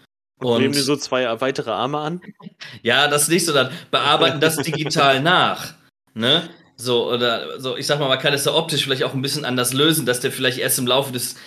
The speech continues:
Speaker 2: Kampfes selber seine Kräfte aktiviert werden und dann irgendwie seine Arme splitten oder irgendwie so, dass man das dann da einbaut.
Speaker 1: Du kannst halt
Speaker 2: Ähm,
Speaker 1: auch zwei weitere Arme
Speaker 2: ja.
Speaker 1: einfach animieren, ne? Das geht ja auch. Das hätte dann nicht ganz so ausgesehen, ja.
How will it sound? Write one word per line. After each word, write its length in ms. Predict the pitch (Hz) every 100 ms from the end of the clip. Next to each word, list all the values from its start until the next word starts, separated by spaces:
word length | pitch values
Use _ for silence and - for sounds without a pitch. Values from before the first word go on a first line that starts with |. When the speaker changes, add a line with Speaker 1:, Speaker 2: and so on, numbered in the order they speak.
| _ _ -
Speaker 2:
Kampfes 340 | 151 160 143
selber 260 | 139 147 131
seine 280 | 135 165 -
Kräfte 360 | 156 131 -
aktiviert 520 | 117 - 117 117 117
werden 240 | 120 113 113
und 80 | 113
dann 120 | 117
irgendwie 380 | 123 117 107 -
seine 260 | 123 117
Arme 220 | 120 127 127
splitten 600 | - 131 131 127 120 117
oder 260 | 110 117
irgendwie 220 | 120 117 117
so, 220 | 117 117
dass 160 | 113
man 100 | 113
das 140 | 110 113
dann 100 | 110
da 100 | 98
einbaut. 540 | 123 160 107 160 - - - _
Speaker 1:
Du 80 | -
kannst 260 | - 127
halt 100 | 127
Speaker 2:
Ähm, 60 | 127
Speaker 1:
auch 80 | 123
zwei 440 | - 107 107 104
weitere 340 | 104 113 113 98
Arme 280 | 85 110 113
Speaker 2:
ja. 100 | 87
Speaker 1:
einfach 440 | 92 98 95 -
animieren, 640 | - 104 98 107 113 90
ne? 140 | 90 104
Das 240 | 95 87
geht 160 | 110 -
ja 100 | -
auch. 340 | 98 98 -
Das 180 | - 90
hätte 160 | - 113
dann 160 | 104 104
nicht 240 | 104 - -
ganz 200 | 104 104
so 160 | 101 101
ausgesehen, 640 | 92 92 - 87 87 82
ja. 160 | 82 80